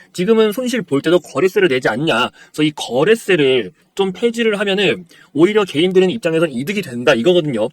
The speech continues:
근데 이거는 진짜 시장 구조를 몰라서 하는 소리입니다. 더구나 요즘 주식 투자 하시는 분들 주가 조금 오르려고 할 때 갑자기 프로그램이 엄청나게 물량을 던지면서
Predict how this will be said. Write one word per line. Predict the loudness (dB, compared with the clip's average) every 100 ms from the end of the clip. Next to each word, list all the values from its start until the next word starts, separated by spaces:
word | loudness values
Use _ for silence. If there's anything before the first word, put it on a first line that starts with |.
| _ -4
근데 | 0 2
이거는 | 2 2
진짜 | 2 -4
시장 | -2 -2 -2
구조를 | -2 0 0
몰라서 | 0 2 2 2
하는 | -2
소리입니다. | -2 -2 0 -2 -6 _ _
더구나 | 2 4 4
요즘 | 2 2
주식 | -2 -6
투자 | -4 -2
하시는 | 0 0
분들 | 2 2 2 0 -14 _
주가 | -8 -2 0 0
조금 | 0 -2
오르려고 | 0 0 2 4 4 4
할 | 0
때 | 0 -2 -4 _ _ _
갑자기 | -8 -8 2 4 4 2
프로그램이 | -2 -2 0 0 -2
엄청나게 | -2 -4 0 0 0
물량을 | 0 2 2
던지면서 | 0 -2 -2 2